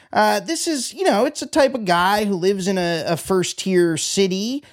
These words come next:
A lot of them live in New York. Uh, they work at the big banks or the big hedge funds.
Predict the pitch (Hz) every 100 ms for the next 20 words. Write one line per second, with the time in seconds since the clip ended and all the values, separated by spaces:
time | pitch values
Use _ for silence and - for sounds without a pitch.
0 | _ - 175 180 185 196 196 190 190 190
1 | 175 175 170 160 185 226 262 262 - -
2 | 160 160 156 151 147 156 143 180 180 185
3 | 135 151 170 160 135 127 175 247 233 190
4 | - - 156 135 151 139 127 226 233 170
5 | - 196 175 165 143